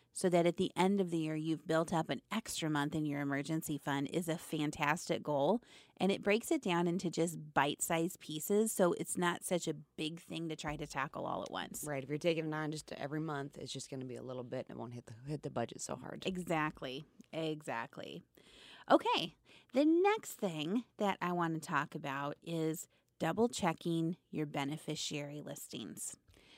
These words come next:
Speaker 1: So when you're thinking from a financial resolution standpoint,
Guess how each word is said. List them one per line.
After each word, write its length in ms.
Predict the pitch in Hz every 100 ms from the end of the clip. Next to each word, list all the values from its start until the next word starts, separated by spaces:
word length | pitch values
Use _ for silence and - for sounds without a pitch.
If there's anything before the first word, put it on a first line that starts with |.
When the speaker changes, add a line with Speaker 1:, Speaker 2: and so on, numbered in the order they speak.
| - - _
Speaker 1:
So 420 | - 214 202 202
when 200 | - 220
you're 200 | 226 247
thinking 540 | 262 240 233 226 214 196
from 380 | - 180 175 -
a 100 | 170
financial 580 | - 165 160 160 - 165
resolution 680 | 156 156 151 156 - 160 156
standpoint, 720 | - 147 147 - 151 143